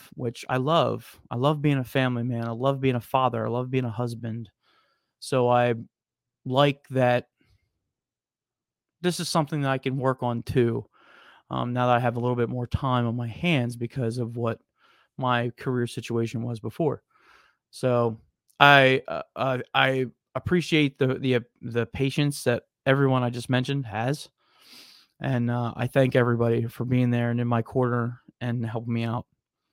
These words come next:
throughout the road. So, and also I thank you all, the listeners, the viewers, the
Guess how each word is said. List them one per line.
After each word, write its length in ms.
throughout 280
the 80
road. 280
So, 240
and 200
also 300
I 120
thank 500
you 280
all, 220
the 140
listeners, 600
the 120
viewers, 840
the 460